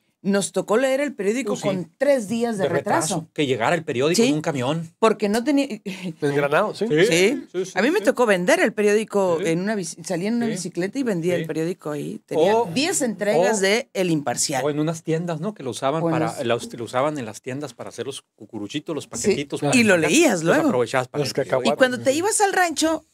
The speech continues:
Speaker 1: los ibas acumulando
Speaker 2: Sí,
Speaker 1: porque,
Speaker 2: claro.
Speaker 1: porque allá, pues, había mucho tiempo
Speaker 3: Pero el
Speaker 1: para
Speaker 3: ciclo
Speaker 1: leer.
Speaker 3: era veinticuatro horas. O el
Speaker 2: Sí,
Speaker 3: ciclo
Speaker 1: No,
Speaker 3: eran doce
Speaker 1: de-, o
Speaker 3: horas.
Speaker 1: más.
Speaker 3: O más.
Speaker 1: O
Speaker 3: Sí,
Speaker 1: más
Speaker 3: pero
Speaker 1: en
Speaker 3: bueno.
Speaker 1: casos
Speaker 3: Ma-,
Speaker 1: muy
Speaker 3: maestra,
Speaker 1: extremos.
Speaker 3: tiene razón, en casos aislados, así como alejados, sí.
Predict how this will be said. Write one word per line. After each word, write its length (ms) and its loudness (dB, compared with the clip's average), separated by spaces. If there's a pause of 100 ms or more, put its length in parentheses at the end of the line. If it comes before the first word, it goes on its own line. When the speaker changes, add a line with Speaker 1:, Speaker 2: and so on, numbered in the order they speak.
Speaker 1:
los 280 -4
ibas 200 2
acumulando 480 -4
Speaker 2:
Sí, 40 -12
Speaker 1:
porque, 160 -4
Speaker 2:
claro. 220 -6
Speaker 1:
porque 260 -10
allá, 280 -2
pues, 260 -4
había 180 -2
mucho 240 -2
tiempo 140 2
Speaker 3:
Pero 80 2
el 80 -2
Speaker 1:
para 100 -4
Speaker 3:
ciclo 220 -2
Speaker 1:
leer. 60 4
Speaker 3:
era 80 -2
veinticuatro 480 -2
horas. 340 -6 (340)
O 80 6
el 60 0
Speaker 2:
Sí, 100 2
Speaker 3:
ciclo 180 4
Speaker 1:
No, 100 6
Speaker 3:
eran 120 -4
doce 200 2 (100)
Speaker 1:
de-, 60 -2
o 40 -4 (120)
Speaker 3:
horas. 60 2
Speaker 1:
más. 420 0
Speaker 3:
O 40 2
más. 440 -2 (180)
Speaker 1:
O 60 2
Speaker 3:
Sí, 60 2
Speaker 1:
más 80 6
Speaker 3:
pero 80 2
Speaker 1:
en 60 -4
Speaker 3:
bueno. 160 -4
Speaker 1:
casos 400 -4
Speaker 3:
Ma-, 180 8
Speaker 1:
muy 20 4
Speaker 3:
maestra, 280 4
Speaker 1:
extremos. 100 0
Speaker 3:
tiene 140 2
razón, 260 -2
en 60 -4
casos 340 2
aislados, 420 2
así 160 -4
como 220 2
alejados, 420 2
sí. 220 -2